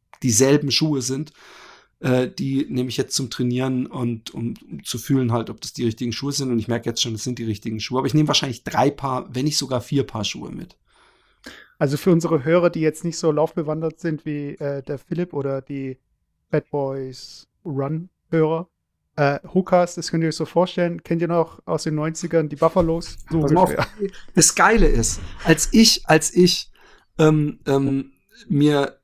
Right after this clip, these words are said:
Speaker 1: diese Schuhe kaufen wollte, selber, ja, dann bin ich auf die Hoka-Seite gegangen und hab mir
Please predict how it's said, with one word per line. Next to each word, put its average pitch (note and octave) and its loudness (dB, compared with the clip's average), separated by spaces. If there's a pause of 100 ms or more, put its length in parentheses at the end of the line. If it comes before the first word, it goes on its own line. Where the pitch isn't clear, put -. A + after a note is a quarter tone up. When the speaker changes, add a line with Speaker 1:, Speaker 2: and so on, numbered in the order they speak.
Speaker 1:
diese C3+ -2
Schuhe G#3+ 4
kaufen D3+ 2
wollte, G#2 -4 (340)
selber, C3 2
ja, B2 -4 (420)
dann C#3+ 4
bin E3+ 6
ich G#3 2
auf - -4
die C#3+ 0
Hoka-Seite B2 2
gegangen A#2 -4 (320)
und C#3 4
hab D#3 0
mir D#3+ 2